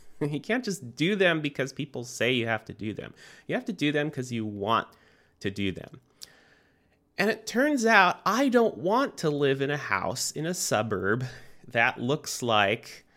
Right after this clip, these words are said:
American suburbs. I am miserable in that context. I know that's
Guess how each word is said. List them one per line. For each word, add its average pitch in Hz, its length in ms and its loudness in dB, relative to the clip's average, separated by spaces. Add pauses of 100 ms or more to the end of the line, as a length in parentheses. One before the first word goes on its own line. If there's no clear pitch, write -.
(480)
American 123 600 2
suburbs. - 800 -2 (460)
I 131 240 6 (220)
am 117 480 -4
miserable 123 1080 0
in 110 160 -6
that 107 200 -4
context. - 840 -6 (280)
I 107 60 2
know 139 220 0
that's - 440 -2